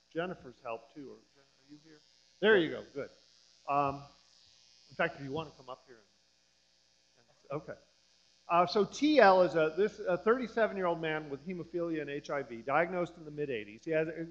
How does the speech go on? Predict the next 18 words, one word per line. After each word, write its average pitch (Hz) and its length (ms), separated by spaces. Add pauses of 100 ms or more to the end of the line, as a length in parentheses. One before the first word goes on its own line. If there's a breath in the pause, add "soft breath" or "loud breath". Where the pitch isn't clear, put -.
(200)
he 202 100
had 190 140
a 180 40
very 202 440
extensive 160 560 (140)
treatment 143 340
history. 131 460 (340)
He'd 147 160
been 165 140
on 139 160
all 147 200
the, 143 140 (140)
all 147 180
the 139 80
drugs, 131 420 (120)
and 135 120
we 151 120
didn't 151 260